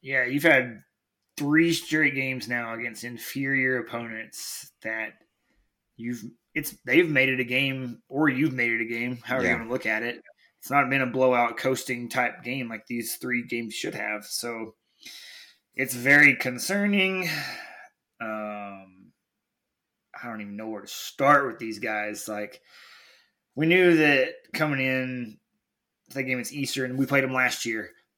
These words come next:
Speaker 1: They just run and gun and shoot threes all the
Speaker 2: Yeah,
Speaker 1: time.
Speaker 2: they're jacking 'em up.
Speaker 1: They're good at it.
Speaker 2: Yeah.
Speaker 1: And so, great. Well, we, we should have been prepared for it, and we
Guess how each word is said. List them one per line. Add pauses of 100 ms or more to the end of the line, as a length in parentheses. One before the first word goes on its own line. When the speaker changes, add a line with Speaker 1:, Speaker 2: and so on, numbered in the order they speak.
Speaker 1:
They
just
run
and
gun
and
shoot
threes
all
the
Speaker 2:
Yeah,
Speaker 1:
time. (240)
Speaker 2:
they're
jacking
'em
up. (340)
Speaker 1:
They're
good
at
it. (240)
Speaker 2:
Yeah.
Speaker 1:
And
so,
great. (580)
Well,
we,
we
should
have
been
prepared
for
it,
and
we